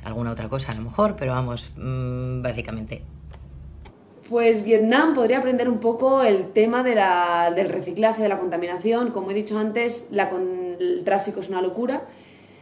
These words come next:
Speaker 2: Esto conlleva una alta contaminación y no es que se tomen las medidas apropiadas para ello. De hecho, hay muchísima contaminación en los ríos. Ves como la gente no tiene ese concepto que tenemos en España o en los países europeos de, de no contaminar, entonces lanzan cantidad de plásticos.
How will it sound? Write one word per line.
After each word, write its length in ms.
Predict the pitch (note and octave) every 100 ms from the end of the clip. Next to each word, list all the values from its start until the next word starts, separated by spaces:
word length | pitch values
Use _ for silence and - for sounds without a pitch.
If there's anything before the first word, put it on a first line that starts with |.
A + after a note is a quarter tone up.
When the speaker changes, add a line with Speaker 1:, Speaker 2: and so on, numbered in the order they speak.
| - -
Speaker 2:
Esto 340 | G#3+ G3 - G3
conlleva 280 | F#3 F#3+
una 200 | F3+ F3
alta 200 | F#3 F#3 F3+
contaminación 840 | F3+ F3 F3 E3+ G#3 B3 D4 D4 - - - -
y 360 | A3+ G#3+ G3+
no 160 | F#3+ G3+
es 80 | A3
que 80 | A#3+
se 120 | G#3+
tomen 240 | G3+ G3+
las 120 | F#3+ F3
medidas 300 | E3+ E3+ F3
apropiadas 540 | E3+ E3+ E3 E3+ E3+
para 240 | E3+ D#3+
ello. 260 | D#3+ D#3+ E3
De 120 | F3
hecho, 160 | E3+ F#3
hay 80 | F3+
muchísima 460 | F#3 F#3 G3+ G3+
contaminación 540 | F#3+ F#3 F3+ F3 F3 E3+
en 60 |
los 160 | E3+ E3+
ríos. 380 | G#3 A3+ A#3 G3
Ves 100 | F#3
como 220 | G3+ F#3+
la 80 | F3
gente 540 | F3 G3 G3+ F#3+ - - -
no 140 | G3+
tiene 180 | G3+ G#3
ese 120 | G3 G3
concepto 380 | F#3 G3 F#3
que 60 | F#3
tenemos 300 | F#3 F#3 F3
en 100 | F3
España 380 | E3+ F3+ F#3 F3+
o 60 |
en 80 | F3
los 80 | E3+
países 300 | E3+ E3+ E3+
europeos 500 | F3 E3+ F3 F3 E3+
de, 380 | E3+ E3 D#3 - - - - -
de 100 | G3
no 100 | F#3+
contaminar, 440 | F3 E3 E3 E3 G3
entonces 280 | F3+ F#3 F#3+
lanzan 640 | F3+ G3+ F#3+ F#3 F3 E3+
cantidad 280 | F3+ F3+ F3+
de 80 |
plásticos. 720 | F3 G3+ G#3 A3+ G#3+ G#3+ G#3+